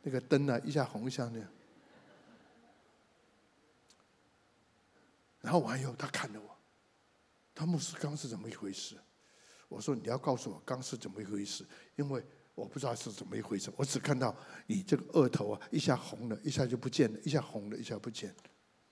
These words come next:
他信主了，他全家信主了。有一天呢，教会，我们有三个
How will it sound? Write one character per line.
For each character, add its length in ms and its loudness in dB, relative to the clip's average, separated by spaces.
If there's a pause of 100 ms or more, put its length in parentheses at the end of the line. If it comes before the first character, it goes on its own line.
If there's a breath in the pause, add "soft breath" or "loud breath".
(1000)
他 100 -2
信 240 4
主 220 -4
了， 80 -16 (1080)
他 120 -8
全 260 2
家 180 6
信 220 2
主 220 -10
了。 60 -20 (2000 soft breath)
有 200 2
一 20 6
天 180 8
呢， 120 4
教 220 10
会， 260 12 (1600 loud breath)
我 100 2
们 80 6
有 120 6
三 320 8
个 120 4